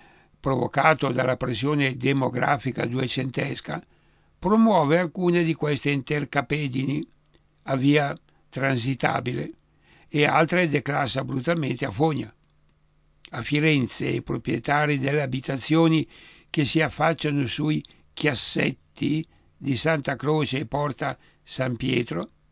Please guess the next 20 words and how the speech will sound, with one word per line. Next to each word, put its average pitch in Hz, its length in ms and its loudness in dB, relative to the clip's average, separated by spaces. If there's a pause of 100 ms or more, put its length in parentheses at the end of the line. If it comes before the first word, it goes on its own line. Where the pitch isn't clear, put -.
(400)
protestano 170 840 -4
e 135 140 -10
chiedono 220 540 2
che 160 180 -2
vengano 160 540 -2
prosciugati 160 840 -2
dalle 151 200 -2
acque 160 280 -2
sporche 185 600 -4
che, 202 300 0 (440)
quasi 127 580 -2
di 135 280 -2
continuo, 180 800 -2 (640)
trasformano 196 680 2
questi 156 260 -2
passaggi 147 800 -2 (200)
in 196 480 2
stagni 180 720 -2
nause-, 160 760 -2
nauseabondi 170 1400 0